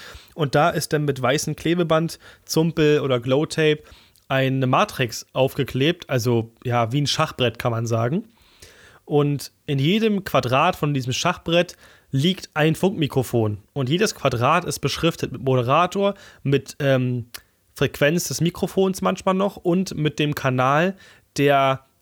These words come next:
am Mischpult anliegt und gegebenenfalls noch dem Steckplatz an der Stagebox. Also alle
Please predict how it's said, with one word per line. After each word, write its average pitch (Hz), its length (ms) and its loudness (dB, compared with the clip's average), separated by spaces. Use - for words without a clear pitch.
am 123 220 0
Mischpult 143 400 0
anliegt 185 460 0
und 151 180 -6
gegebenenfalls 165 680 0
noch 165 120 0
dem 151 180 -4
Steckplatz - 800 -2
an 143 160 0
der 131 160 4
Stagebox. - 800 -4
Also 139 220 0
alle 190 440 4